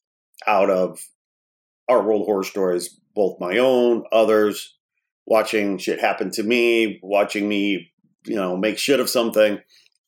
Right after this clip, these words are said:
And so here are my five Art World Horror Story lessons. Number one, I've learned that bad things happen to good artists when communication is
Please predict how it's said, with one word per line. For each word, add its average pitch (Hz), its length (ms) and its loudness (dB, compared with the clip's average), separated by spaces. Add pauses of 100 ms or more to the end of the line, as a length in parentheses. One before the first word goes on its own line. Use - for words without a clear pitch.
And 117 260 -2
so 113 640 2 (720)
here 170 360 4
are 98 480 4
my 117 280 0
five 101 840 2 (960)
Art 123 160 2
World 101 220 0
Horror 95 180 -2
Story 90 240 -4
lessons. 82 680 -8 (760)
Number 127 180 2
one, 139 400 2 (960)
I've 123 160 2
learned 123 380 4
that 101 240 2
bad 120 280 2
things 117 220 0
happen 110 260 -2
to 110 60 0
good 107 220 2
artists 110 360 2
when 101 440 -2
communication 139 1300 0 (1200)
is 101 340 0